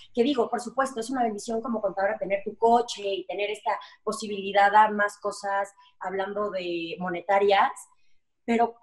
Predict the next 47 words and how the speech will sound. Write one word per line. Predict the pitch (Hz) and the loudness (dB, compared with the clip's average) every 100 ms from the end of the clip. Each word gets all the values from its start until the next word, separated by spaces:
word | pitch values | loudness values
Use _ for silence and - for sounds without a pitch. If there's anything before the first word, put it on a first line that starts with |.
| _ | _
cuando | 262 240 240 | -6 -4 0
no, | 254 269 311 - - _ _ | 0 2 0 -2 -6 _ _
te | 285 | -4
das | 285 | -4
cuenta | - 349 339 330 | -2 0 0 0
que | 285 247 220 - - - _ | 2 4 4 2 -6 -18 _
había | 247 254 285 | 4 8 8
una | 294 302 | 6 4
fuente | 311 285 285 | 6 6 6
de | 269 - | -4 0
camino | 220 226 240 | 0 0 -2
divina, | 226 214 240 214 170 | -4 -4 -4 -2 -4
ya | 208 | -4
sabes, | 214 202 202 220 277 | -4 -4 -4 -6 -8
y | 240 - | -12 -2
que | 202 | 0
el | 196 | 4
Parque | 240 233 | 2 2
de | 220 | -4
los | 214 | -2
Venados | 202 220 220 - | 0 2 0 -2
es | |
una | 233 202 | -4 -4
chulada, | - 208 202 202 180 - _ _ | -4 2 4 4 2 -2 _ _
y | 226 220 - | -14 -14 -2
que | 226 208 202 - | 0 2 -2 2
las | 220 - | 6 6
Cibeles, | 233 226 240 220 190 190 | 4 -2 0 0 -2 -8
y | 208 | -16
que, | - 202 202 202 - - _ 285 | -8 -4 -2 -4 -8 -20 _ -4
y | |
entonces | 294 381 359 | -2 -2 -2
empiezas | 339 381 392 | 0 0 0
a | 339 | 2
ver | 320 311 | 2 2
cómo | - 294 | 2 4
la | 311 302 | 4 4
gente | 302 277 269 | 2 2 0
está | 262 262 | 0 0
en | 269 | 0
el | 277 | 4
tráfico, | 285 277 277 - 233 233 | 4 4 0 2 6 6
tocando | 233 226 226 | 4 0 2
el | 247 | 0
claxon, | 262 247 247 254 240 240 | 2 4 4 4 4 4
estresada, | 226 196 214 220 | -2 -4 2 4
enojada. | 226 226 240 226 | 4 0 2 2